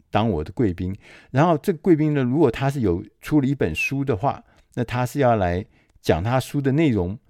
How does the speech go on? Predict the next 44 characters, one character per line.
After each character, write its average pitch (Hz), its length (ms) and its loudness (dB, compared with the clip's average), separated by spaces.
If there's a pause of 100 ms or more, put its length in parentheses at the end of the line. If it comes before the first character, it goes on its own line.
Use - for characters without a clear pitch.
(280)
所 - 140 6
以 160 60 10
那 185 160 2
要 180 140 4
准 101 340 -2
备 156 160 6
多 196 180 2
少 110 160 0
材 76 260 -8
料， 110 280 0
那 151 180 2
本 104 140 0
书 147 240 -2
之 143 160 -4
外 143 140 2
我 82 80 -2
还 104 140 -2
准 87 200 -6
备 117 80 0
其 - 160 -8
他 101 140 -2
东 110 120 -2
西， 110 100 -6
我 98 80 -6
就 147 100 -6
很 92 180 -2
容 92 140 2
易 170 80 0
就 147 120 0
知 107 200 -8
道。 110 240 -8 (340)
然 131 100 0
后 151 120 0 (300)
最 233 160 2
重 175 200 -2
要 160 140 2
的 123 60 -2
事 139 200 -4
情， 90 240 -6 (680)
我 95 240 2
们 104 120 0
还 104 200 -2
要 123 220 0
让 127 360 -4